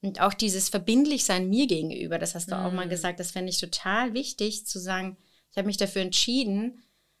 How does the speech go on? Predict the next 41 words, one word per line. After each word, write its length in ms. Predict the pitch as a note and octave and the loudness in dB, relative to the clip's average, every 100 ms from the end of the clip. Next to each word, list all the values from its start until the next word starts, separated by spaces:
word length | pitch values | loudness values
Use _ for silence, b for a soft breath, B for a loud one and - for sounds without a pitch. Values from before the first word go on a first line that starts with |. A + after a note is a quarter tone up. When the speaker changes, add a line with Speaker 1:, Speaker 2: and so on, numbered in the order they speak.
| - | -4
Speaker 1:
was 200 | G3 A3 | 2 4
heißt 200 | B3+ B3 | 4 4
das 120 | A#3 | 2
jetzt 180 | G3+ - | 2 0
für 80 | |
mein 180 | G3 F3+ | 0 2
Leben? 600 | F3+ F3+ F#3 F#3 D#3 E3 | 2 2 0 -2 -6 -6
Ne? 160 | F3+ G3+ G#3 | -4 -2 -2
Speaker 2:
Mhm. 60 | |
Speaker 1:
Und 80 | F#3 F3 | -2 -2
es 120 | E3+ | -4
ist 160 | F3+ - | -4 -4
eigentlich 380 | - G3+ A#3 - | -2 0 0 -2
ganz 180 | G3+ | -2
egal, 440 | F#3 F3+ F3+ G3+ G3 | -4 -2 0 0 0
ob's 160 | F3+ | -4
das 160 | - F3+ | -6 -4
Business 420 | - A3+ G#3+ G3 | -2 0 2 0
ist 240 | - F#3+ - | 0 -2 0
oder 160 | F3+ | 0
jeder 380 | F3+ E3+ F#3+ F#3+ | 0 0 0 2
andere 260 | F#3 F#3+ F3 | 2 2 0
Lebensbereich. 920 | E3+ G3+ F#3 - E3+ D#3+ E3+ - - | 0 0 0 0 -4 -4 -2 -4 -4
Es 160 | F3 - | -6 -4
ist 180 | - | -2
einfach, 340 | F3+ F3+ F3 F3 | -2 -4 -4 -6
die 160 | G3 | -2
Schritte 400 | F#3+ - G3+ G#3+ | 0 0 -2 -4
dürfen 440 | G3+ - G#3+ G#3+ F#3+ | -2 -2 -2 0 -2
wir 100 | F#3 | -2
gehen 420 | D#3+ E3+ F3+ G3+ | 0 2 2 0
und 140 | F3 | 0
müssen 220 | F#3 G3 F#3+ | 0 0 0
Speaker 2:
Mhm. 60 | |
Speaker 1:
wir 60 | F3+ | 2
dann 140 | F3 | 2
auch 140 | D#3+ E3+ | 2 -2
umsetzen. 680 | F3 F3+ F3+ F3 E3+ E3 G3 | -4 -4 -6 -6 -10 -12 -8
Speaker 2:
Ja, 280 | G3 F3 - _ _ _ | -6 -6 -8 _ _ _
ja. 100 | F3+ | -8
Speaker 1:
Ja. 200 | F3+ E3+ | -6 -6